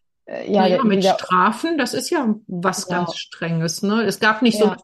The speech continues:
Speaker 2: feste, so eine Struktur, so eine verlässliche, höre
Speaker 1: Ja,
Speaker 2: ich eher
Speaker 1: genau.
Speaker 2: raus, ne?
Speaker 1: Ja, genau. So
Speaker 2: Und,
Speaker 1: me-, das
Speaker 2: ähm,
Speaker 1: meine ich, genau.
Speaker 2: ja.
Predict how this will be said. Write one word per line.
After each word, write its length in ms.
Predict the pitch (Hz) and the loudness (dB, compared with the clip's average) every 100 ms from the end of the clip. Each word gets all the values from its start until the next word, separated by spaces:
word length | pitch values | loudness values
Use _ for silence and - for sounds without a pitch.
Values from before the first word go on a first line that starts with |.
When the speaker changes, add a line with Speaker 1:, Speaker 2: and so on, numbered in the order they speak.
| 226 | -4
Speaker 2:
feste, 320 | 220 - 196 | -2 -4 0
so 80 | 208 | 2
eine 120 | 208 | 2
Struktur, 600 | - - 208 - 311 262 | 2 -2 -2 -4 0 0
so 100 | 185 | 2
eine 100 | 175 | 0
verlässliche, 720 | 170 180 170 170 - 165 180 175 | -2 -2 -2 -2 -4 -4 -2 0
höre 120 | 175 | 2
Speaker 1:
Ja, 80 | 170 | 0
Speaker 2:
ich 80 | - - | -2 0
eher 160 | 196 | 2
Speaker 1:
genau. 260 | 196 180 170 | 4 2 -2
Speaker 2:
raus, 200 | 170 - | -10 -4
ne? 160 | 208 262 | -2 0
Speaker 1:
Ja, 240 | 202 202 190 | 2 2 2
genau. 440 | 202 202 190 170 | 0 0 0 -2
So 180 | - 196 | -2 -2
Speaker 2:
Und, 60 | 180 | 0
Speaker 1:
me-, 140 | 165 | -2
das 140 | 185 196 | -4 -2
Speaker 2:
ähm, 60 | |
Speaker 1:
meine 200 | 180 175 | 0 -2
ich, 120 | 165 | -2
genau. 160 | - 208 | -2 0
Speaker 2:
ja. 220 | 180 - | 0 -2